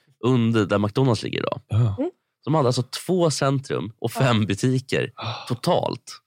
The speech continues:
Speaker 2: Och i Gula
Speaker 1: Det känns
Speaker 2: Gången var det någon typ så här, eh, kristallaffär med så här mumbo
Speaker 1: Ja,
Speaker 2: jumbo-stenar.
Speaker 1: det
Speaker 2: Så här,
Speaker 1: var det.
Speaker 2: Margareta Atladottir går och kollar på så här stora lila i bl-,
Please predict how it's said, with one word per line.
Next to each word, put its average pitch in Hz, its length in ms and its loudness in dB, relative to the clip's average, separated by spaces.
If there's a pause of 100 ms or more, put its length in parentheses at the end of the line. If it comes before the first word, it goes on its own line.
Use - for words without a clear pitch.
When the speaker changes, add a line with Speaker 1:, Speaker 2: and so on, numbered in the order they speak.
(100)
Speaker 2:
Och 123 60 2
i 120 100 4
Gula 113 180 4
Speaker 1:
Det 113 60 6
känns 123 180 6
Speaker 2:
Gången 127 160 6
var 113 80 6
det 107 60 6
någon 98 120 6
typ 90 140 -2
så 95 100 0
här, 90 240 2 (760)
eh, - 160 0 (920)
kristallaffär 101 920 0
med 92 140 0
så 92 60 -2
här 90 60 0
mumbo 98 220 4
Speaker 1:
Ja, 107 80 4
Speaker 2:
jumbo-stenar. 98 920 2
Speaker 1:
det 104 80 2
Speaker 2:
Så 95 60 2
här, 85 80 4
Speaker 1:
var 82 80 4
det. 82 60 2
Speaker 2:
Margareta 95 280 2
Atladottir 98 580 0
går 87 160 0
och 85 60 -2
kollar 87 200 0
på - 120 -12
så - 80 -6
här 87 80 -8
stora 90 180 2
lila 90 340 2
i 92 60 4
bl-, 87 120 -6